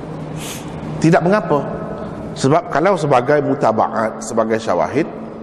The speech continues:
dia tidak syarat, tak perlu pun tinggi mana. Hadis dhaif pun boleh.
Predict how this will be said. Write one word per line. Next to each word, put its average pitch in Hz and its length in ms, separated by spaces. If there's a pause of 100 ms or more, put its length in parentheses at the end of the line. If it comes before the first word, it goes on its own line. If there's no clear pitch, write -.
(220)
dia 208 100
tidak 202 240
syarat, 180 380
tak - 180
perlu 170 320
pun 135 160
tinggi 147 380
mana. 117 320 (720)
Hadis 143 260
dhaif 180 320
pun 110 140
boleh. 202 260